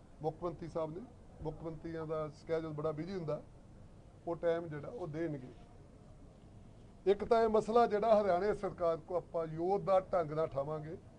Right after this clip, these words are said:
ਕਿਉਂਕਿ ਸਾਡਾ ਉਹ ਰਸਤਾ ਹੈ, ਸਾਡਾ ਹੀ ਰਸਤਾ, ਹਰਿਆਣਾ ਵੀ ਸਾਡਾ ਹੀ ਹੈ। ਉਸ ਰਸਤੇ ਦੇ ਵਿੱਚ ਜਾਂਦਿਆਂ ਜੇ ਕੋਈ ਵਾਰਦਾਤ ਹੋ ਜਾਂਦੀ, ਤੇ ਸਾਡੀ ਡਿਊਟੀ ਆ ਕਿ ਅਸੀਂ ਉੱਥੋਂ ਨਾਲ ਸੰਬੰਧਿਤ ਸਰਕਾਰ ਨੂੰ ਜਿਹੜਾ ਇਹ ਸਾਰਾ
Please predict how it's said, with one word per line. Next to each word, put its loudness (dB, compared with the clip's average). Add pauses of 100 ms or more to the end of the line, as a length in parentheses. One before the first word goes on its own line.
(500)
ਕਿਉਂਕਿ 6
ਸਾਡਾ 6
ਉਹ 12
ਰਸਤਾ 6
ਹੈ, 2
ਸਾਡਾ 8
ਹੀ 8
ਰਸਤਾ, 0
ਹਰਿਆਣਾ 2
ਵੀ -2
ਸਾਡਾ 0
ਹੀ 0
ਹੈ। -10 (760)
ਉਸ 8
ਰਸਤੇ 6
ਦੇ 8
ਵਿੱਚ 2 (840)
ਜਾਂਦਿਆਂ 8
ਜੇ 6
ਕੋਈ 2
ਵਾਰਦਾਤ 8
ਹੋ 2
ਜਾਂਦੀ, -2
ਤੇ -8
ਸਾਡੀ -4
ਡਿਊਟੀ -6
ਆ 2
ਕਿ -4
ਅਸੀਂ 0
ਉੱਥੋਂ -2
ਨਾਲ -2
ਸੰਬੰਧਿਤ -6
ਸਰਕਾਰ 0
ਨੂੰ -6
ਜਿਹੜਾ -4
ਇਹ -6
ਸਾਰਾ -6